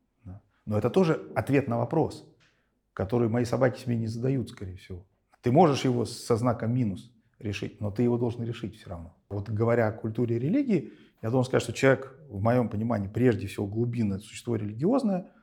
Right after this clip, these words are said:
При этом, повторяю, эта религиозность может быть связана с традиционной, с тем, что мы называем традиционной религиозностью, может быть, не связана. Да. Второй момент, э, ну, я отвечая на возможные возражения и вопросы, могу сказать: "Но как же у всех есть, вот есть люди, там,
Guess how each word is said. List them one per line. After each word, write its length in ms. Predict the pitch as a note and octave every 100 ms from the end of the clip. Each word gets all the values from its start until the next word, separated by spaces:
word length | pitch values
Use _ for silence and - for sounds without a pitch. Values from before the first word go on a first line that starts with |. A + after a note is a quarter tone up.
| _
При 120 | -
этом, 160 | D3+ C#3+
повторяю, 340 | - D3+ D3
эта 120 | A#2+ B2
религиозность 440 | B2+ C#3+ B2 A2+
может 160 | A#2+ A2+
быть 100 | A2
связана 340 | A#2+ F3+ G#3+
с 20 |
традиционной, 680 | G#3+ E3 D3+ - E3+ D#3 D3 - -
с 60 |
тем, 120 | C3
что 140 | A#2 C3
мы 80 | B2
называем 320 | B2+ A#2+ A2+
традиционной 380 | A#2 - A#2+ G#2
религиозностью, 340 | G#2+ G2 C3
может 140 | E3+ G3
быть, 100 | F#3
не 60 |
связана. 440 | F3+ A#2+ G#2 G2 - _ _ _ - - - _ _ -
Да. 180 | A2 G#2
Второй 300 | - F3+ B3+
момент, 460 | G#3 D#3+ A2+ G2 - - _ _ _ _
э, 60 | - - -
ну, 120 | C3+
я 160 | B2+ A#2+
отвечая 420 | C3+ B2+ C#3+ A2
на 220 | G#2+ G#2+ - - _ - - -
возможные 640 | G#2+ A#2+ C#3 C#3 A#2+ A#2
возражения 540 | A2+ A#2 A#2+ B2+ A2+
и 40 | A2+
вопросы, 460 | B2+ B2+ A2+ G#2
могу 180 | A2 G#2+
сказать: 300 | A2 A2+ A2 -
"Но 140 | G#2 C3
как 200 | D#3 B2
же 60 | A2+
у 60 |
всех 300 | A2 A#2+ A2
есть, 260 | D#3 G#3+ -
вот 140 | A2
есть 200 | B2 A#2+
люди, 240 | C3 C#3 G#2+
там, 240 | A2 G#2